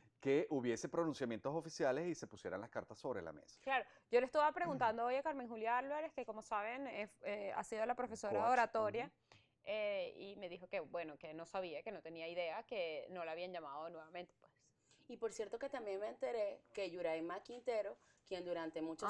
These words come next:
Speaker 2: Ah, sí.
Speaker 3: años estuvo al frente, eh, del Departamento de Comunicaciones, pues,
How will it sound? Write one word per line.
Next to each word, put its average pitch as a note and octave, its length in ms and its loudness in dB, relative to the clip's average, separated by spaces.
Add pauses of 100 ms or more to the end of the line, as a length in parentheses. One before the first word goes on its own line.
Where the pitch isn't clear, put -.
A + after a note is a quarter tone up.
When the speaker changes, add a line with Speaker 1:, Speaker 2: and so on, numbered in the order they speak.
Speaker 2:
Ah, G#3+ 60 2
sí. A3 60 4
Speaker 3:
años A3 260 0
estuvo F#3+ 360 -2
al F#3+ 100 2
frente, G#3 380 -4
eh, F#3 380 -2
del E3 100 0
Departamento D#3+ 540 -4
de G3 80 0
Comunicaciones, G3+ 800 -8
pues, D#3 160 -8